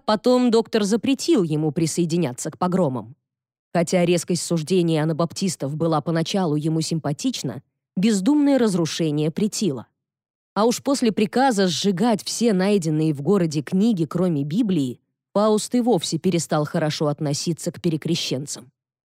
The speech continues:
«Какие они христиане!» — ярился он. «Обыкновенные вандалы!»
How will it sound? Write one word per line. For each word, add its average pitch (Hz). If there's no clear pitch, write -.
«Какие 220
они 214
христиане!» — 180
ярился 156
он. 127
«Обыкновенные 208
вандалы!» 202